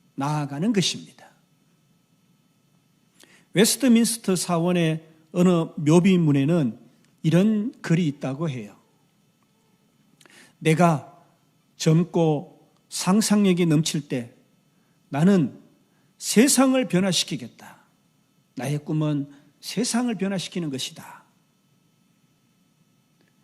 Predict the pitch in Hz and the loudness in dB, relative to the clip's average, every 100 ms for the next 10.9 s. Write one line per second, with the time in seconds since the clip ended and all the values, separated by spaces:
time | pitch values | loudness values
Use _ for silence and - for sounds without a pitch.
0 | _ _ _ _ _ _ _ 160 156 147 | _ _ _ _ _ _ _ -2 0 -2
1 | 139 - _ _ _ _ _ _ _ _ | -6 -10 _ _ _ _ _ _ _ _
2 | _ _ _ _ _ _ _ _ _ _ | _ _ _ _ _ _ _ _ _ _
3 | _ _ _ _ _ _ _ _ _ _ | _ _ _ _ _ _ _ _ _ _
4 | _ _ _ - 175 165 170 160 - 175 | _ _ _ -2 0 2 -2 -4 -4 -4
5 | - 170 156 143 147 139 - - _ - | -4 -4 -4 -2 -2 -4 -8 -20 _ -4
6 | 147 160 165 143 143 135 135 123 - _ | -2 0 -2 -4 -4 -2 -4 -8 -16 _
7 | _ - 170 143 156 135 147 139 - 160 | _ -4 -2 -2 -4 -6 -4 -6 -4 -2
8 | 143 127 - 175 196 190 156 127 - 131 | -2 -6 -4 0 0 0 -2 -4 -8 -16
9 | 120 113 _ _ _ _ _ _ _ _ | -16 -20 _ _ _ _ _ _ _ _
10 | - 147 170 160 151 151 143 147 139 | 0 4 6 4 2 -4 -4 -6 -8